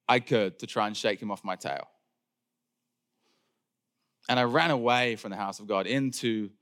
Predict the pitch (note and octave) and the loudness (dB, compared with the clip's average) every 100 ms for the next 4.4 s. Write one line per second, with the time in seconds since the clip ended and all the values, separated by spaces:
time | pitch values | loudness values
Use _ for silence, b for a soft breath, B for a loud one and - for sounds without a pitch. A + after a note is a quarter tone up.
0 | _ _ _ A2 A#2 A2+ F2+ G2+ C3 - | _ _ _ 0 4 6 4 -4 -6 -2
1 | E3+ F3 E3 - C3 A2 G#2 - G#2 - | 0 2 0 0 0 0 -2 -4 -4 -4
2 | C3 G2+ G2+ - B2+ C#3 C3 A#2+ A2 G#2+ | -4 -4 -6 -2 0 2 0 -2 -4 -4
3 | E2 G#2 G2+ G2+ G2 G2 F#2 F#2 E2+ F2 | -6 -10 -8 -6 -2 -2 0 -2 -4 -12
4 | - A#1+ - - | -10 -10 -10 -14